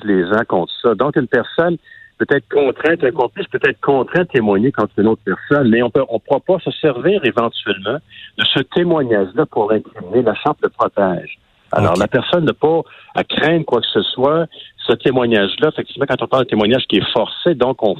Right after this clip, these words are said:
Speaker 1: force une personne à témoigner contre une autre, ben, ce témoignage-là, on ne pourra pas s'en servir pour l'incriminer, euh, euh, éventuellement.
Speaker 2: OK.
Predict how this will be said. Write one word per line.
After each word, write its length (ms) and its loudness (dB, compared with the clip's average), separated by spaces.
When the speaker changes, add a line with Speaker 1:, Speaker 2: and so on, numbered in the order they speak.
Speaker 1:
force 220 0
une 100 -2
personne 300 -2
à 60 -4
témoigner 400 -2
contre 260 -2
une 100 2
autre, 280 0
ben, 120 2
ce 60 2
témoignage-là, 640 2
on 20 2
ne 120 4
pourra 340 0
pas 220 2
s'en 140 -2
servir 400 -2
pour 140 -4
l'incriminer, 680 0
euh, 140 2
euh, 120 2
éventuellement. 560 0
Speaker 2:
OK. 320 -2